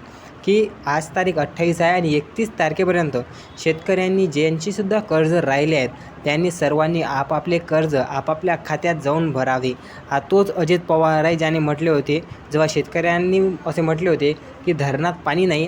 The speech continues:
आम्ही आमच्या पिकाला पाणी कुठून देऊ?" तर तेव्हा अजित पवार यांनी असे म्हटले होते की, "धरणात पाणी नाही तर मी का मुतू का?" तर यांना असं वक्तव्य शोभते का? हे वक्तव्य करणारे अजित पवार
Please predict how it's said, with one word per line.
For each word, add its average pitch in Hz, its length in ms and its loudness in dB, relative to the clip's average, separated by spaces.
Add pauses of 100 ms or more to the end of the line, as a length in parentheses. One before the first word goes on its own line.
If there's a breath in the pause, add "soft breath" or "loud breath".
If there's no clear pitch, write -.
आम्ही 160 200 0
आमच्या 165 180 -2 (140)
पिकाला 165 260 2
पाणी 160 280 0
कुठून 170 300 2
देऊ?" 139 160 2 (340 loud breath)
तर 156 100 0
तेव्हा 165 240 4
अजित 160 200 2
पवार 190 280 2
यांनी 175 200 2
असे 160 180 0
म्हटले 151 280 2
होते 135 160 0
की, 160 80 -2
"धरणात 143 360 0
पाणी 175 240 -2
नाही 175 120 2
तर 175 40 2
मी 175 140 2
का 156 80 2
मुतू 147 300 0
का?" 135 140 2 (480 loud breath)
तर 175 120 4
यांना 165 460 2
असं 170 180 0
वक्तव्य 160 460 0
शोभते 170 380 2
का? 139 160 0 (380 loud breath)
हे 170 160 4
वक्तव्य 190 500 2
करणारे 170 420 2
अजित 156 240 2
पवार 143 400 0